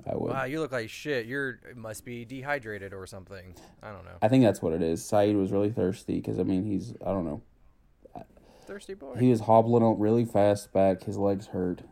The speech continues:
Speaker 1: Um, I don't know. That's when the episode really came alive for me, and then it just ended, so.
Speaker 2: Um,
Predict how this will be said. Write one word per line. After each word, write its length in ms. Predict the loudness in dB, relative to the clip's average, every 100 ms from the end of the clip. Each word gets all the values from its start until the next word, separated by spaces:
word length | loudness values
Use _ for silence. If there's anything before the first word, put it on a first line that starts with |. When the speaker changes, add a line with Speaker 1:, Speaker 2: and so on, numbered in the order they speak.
| -14
Speaker 1:
Um, 460 | -10 -6 -6 -6 -10 _ _ -20 -20 -14
I 60 | -8
don't 180 | -6 -4
know. 160 | -6 -10 -20 _ -20 _ 4
That's 180 | 6
when 80 | 8
the 80 | 6
episode 260 | 6 2 2
really 260 | 4 4
came 260 | 0 0 0
alive 400 | 2 2 2 -2
for 120 | -2
me, 380 | 0 2 2 0
and 160 | -2
then 80 | -2
it 100 | -4
just 200 | -8 -10
ended, 440 | -6 -4 -6 -8 -12
so. 480 | -8 -6 -6 -8 -12 -20 _ _ _ _ _ _ _ _ _ _ _ _ _ -12
Speaker 2:
Um, 420 | -10 -10 -12 -16